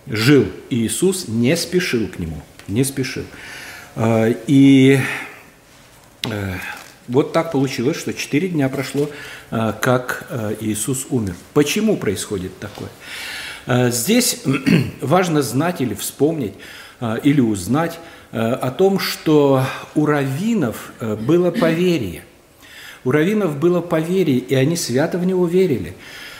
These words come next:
э, что на протяжении трех дней, трех дней, после того, как, э, человек отходит в иной мир, душа этого человека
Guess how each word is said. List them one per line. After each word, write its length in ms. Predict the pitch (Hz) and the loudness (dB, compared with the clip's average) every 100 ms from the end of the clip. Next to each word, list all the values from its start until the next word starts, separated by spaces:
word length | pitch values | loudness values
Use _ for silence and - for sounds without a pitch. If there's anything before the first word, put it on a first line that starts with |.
| - - | -20 -4
э, 220 | 123 117 113 | 0 0 0
что 880 | - - - 151 139 131 127 - - - - - | -2 0 4 6 8 6 2 -2 -14 -20 -20 -4
на 160 | 127 | -2
протяжении 640 | 147 - - 170 208 220 190 | 0 0 0 2 2 0 -2
трех 840 | - 165 151 143 143 110 - - - | -2 2 4 6 4 0 -6 -14 -14
дней, 720 | 123 117 117 117 107 123 143 - - - - _ - - - | -10 -4 0 2 2 2 0 -4 -18 -20 -20 _ -20 -20 -6
трех 360 | 135 135 113 101 | 4 4 4 0
дней, 380 | 110 120 151 - - - - - | 0 0 -2 -8 -18 -18 -6 0
после 260 | 156 196 | 0 0
того, 300 | 180 190 190 | 2 4 4
как, 420 | 180 180 135 - - | 2 0 -2 -4 -4
э, 160 | 127 | -2
человек 760 | 117 - 139 143 147 113 - - | -2 -2 0 2 2 0 -4 -10
отходит 520 | 131 127 - 135 107 | -8 -4 0 0 0
в 100 | 110 | -2
иной 220 | 117 107 104 | -2 0 0
мир, 340 | 104 165 220 - - - - - - | 2 2 0 -8 -18 -16 -16 -16 -12
душа 840 | 131 120 156 175 - 214 220 208 - | -8 2 4 4 2 2 4 2 0
этого 340 | 156 147 131 | -2 0 -2
человека 680 | - - 107 113 160 180 196 | -4 -6 -4 -2 -4 -4 -8